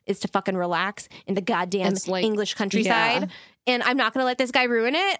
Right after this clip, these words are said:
Speaker 1: Like, I'm not gonna let him ruin it.
Speaker 2: I
Speaker 1: I'm gonna go to
Speaker 2: know.
Speaker 1: the pub filled with his face and have a drink, and everything's gonna be
Speaker 2: <laughs>
Speaker 1: fine.
Speaker 2: Yeah, totally. Well, yeah, so she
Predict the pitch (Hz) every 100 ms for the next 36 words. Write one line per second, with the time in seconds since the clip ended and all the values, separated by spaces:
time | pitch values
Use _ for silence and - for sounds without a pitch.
0 | - 262 - 254 262 254 269 262 254 254
1 | 254 277 196 190 208 220 214 233 277 -
2 | 226 202 208 220 - _ _ _ 202 202
3 | 220 202 - 226 240 - 190 190 - -
4 | - _ - 202 214 208 233 208 190 185
5 | - _ _ _ - 226 220 226 285 294
6 | 320 - 339 302 254 247 214 - _ _
7 | _ - - - 554 480 370 320 - 339
8 | 214 185 180 240 _ - 220 202 185 175
9 | 165 - 208 202 196 - - - _ _
10 | _ _ - 311 302 - 311 269 - 302
11 | 302 285 285